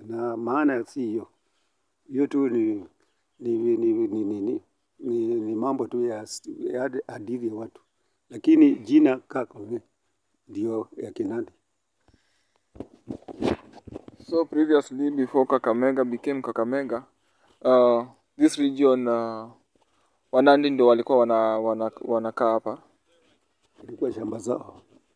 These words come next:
Speaker 2: Ilikuwa tu shamba zao. So, Waluhya walikuwa wanakaa wapi? Ama, uh, walikuwa tu wanakaa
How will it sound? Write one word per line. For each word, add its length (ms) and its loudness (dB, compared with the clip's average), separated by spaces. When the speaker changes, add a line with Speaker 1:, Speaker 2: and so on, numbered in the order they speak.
Speaker 2:
Ilikuwa 320 4
tu 120 -4
shamba 260 2
zao. 280 4
So, 520 10
Waluhya 260 12
walikuwa 280 12
wanakaa 300 6
wapi? 260 2
Ama, 500 6
uh, 440 2
walikuwa 380 2
tu 180 -2
wanakaa 360 0